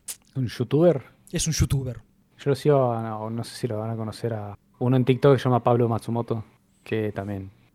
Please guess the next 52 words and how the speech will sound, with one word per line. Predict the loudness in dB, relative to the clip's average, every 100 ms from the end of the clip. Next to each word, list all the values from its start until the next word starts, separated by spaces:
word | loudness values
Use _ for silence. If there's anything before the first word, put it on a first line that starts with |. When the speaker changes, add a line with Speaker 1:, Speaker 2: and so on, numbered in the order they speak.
| _ -10
Speaker 1:
argentino, | -8 0 2 4
pero | 2
un | 0
poco | 0
más | 0 0
pibe, | -2 -2
tiene | -4 -6
veintitantos. | -8 -10 -10 -12 -14 -20 _ _ -4
Speaker 2:
Yo | 0
sigo | 2
Speaker 1:
Pero | 2
hace | 2
Speaker 2:
un-, | 0
Speaker 1:
TikTok. | -2 -6 -12 _ _ _ -6
Speaker 2:
yo | -2
sigo | 0 2
uno, | 4 4 2 -2
no | -6
sé | -4
si | -2
era | -2
el | -2
mismo, | -4 -4
no | -6
sé | -6
cómo | -6
se | -4
llama, | -2
la | -2
verdad. | -4 -6 _ _ _ _ _ _
Speaker 1:
<laughs> | -18 -16 -14 -16 -12 -12 -12 -20 _
Speaker 2:
Que | -4 0 0 0 -2
Speaker 1:
Se | 2
llama | 2
así, | 2 -2
Pablo | 4 6 6 4
Matsumoto, | 0 -2 -4 -6 -12 -12 -12
creo | -14
que | -14
se | -14
llama, | -14
no | -14
estoy. | -16 -18 _ _ _ _ _ _ _
Speaker 2:
¿Tiene | -2
pelo | 0 0
cortito? | -2 -6 -6 -8 -8 _ _ _ _
Que | 0
es | 2
como | 0 -2
que | -2 -2 0
habla | -2 -2
medio, | -2 -2 -2 -2 -4 -10